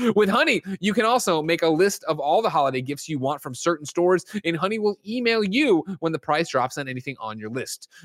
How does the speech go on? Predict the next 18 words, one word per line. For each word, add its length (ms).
Just 300
add 260
Honey 280
to 120
your 120
computer, 400
create 360
a 60
few, 260
a 60
free 280
account, 440
and 100
then 100
throw 300
some 160
holiday 280
gifts 280